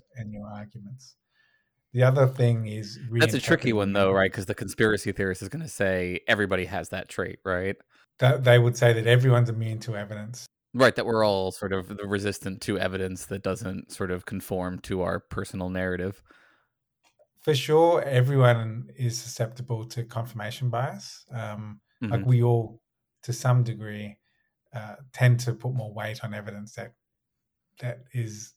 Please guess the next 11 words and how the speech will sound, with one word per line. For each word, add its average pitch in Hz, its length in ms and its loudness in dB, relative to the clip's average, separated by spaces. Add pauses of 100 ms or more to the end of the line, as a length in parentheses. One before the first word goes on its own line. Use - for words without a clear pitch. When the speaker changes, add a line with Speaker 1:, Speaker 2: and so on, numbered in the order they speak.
(140)
Speaker 1:
aligns 117 440 2
with 110 140 -6
our 104 160 -4
existing 104 460 -12
beliefs. 107 480 -12 (580)
But 120 260 0
with 117 220 2
Speaker 2:
Mm-hmm. 104 280 -6
Speaker 1:
conspiracy 127 680 0
theorists, - 840 -2 (480)
that, - 360 -8